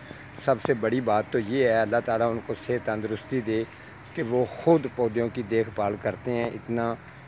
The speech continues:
अ, माली पर ज़्यादा नहीं छोड़ते जितना उनका ख्याल ख़ुद रखते हैं। ये देखें, बड़ी बात है। तो ये सर देखें, ये मैं अंजीर के पास आ गया हूँ।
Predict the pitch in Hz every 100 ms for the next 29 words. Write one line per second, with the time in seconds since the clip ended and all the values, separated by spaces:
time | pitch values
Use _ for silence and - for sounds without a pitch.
0 | - 113 113 110 98 120 123 117 98 101
1 | 101 110 107 - 104 98 123 104 101 117
2 | 117 110 104 107 - - 104 98 110 -
3 | 120 117 98 - 101 98 90 - - -
4 | - - 104 131 117 117 - 120 110 101
5 | 110 110 95 90 - 82 - - - -
6 | - - - - 117 110 107 107 107 123
7 | 120 143 - 135 120 127 - 143 131 -
8 | - - - - - - - - - -
9 | - 95 113 120 120 117 107 110 131 -
10 | - 98 101 95 95 117 131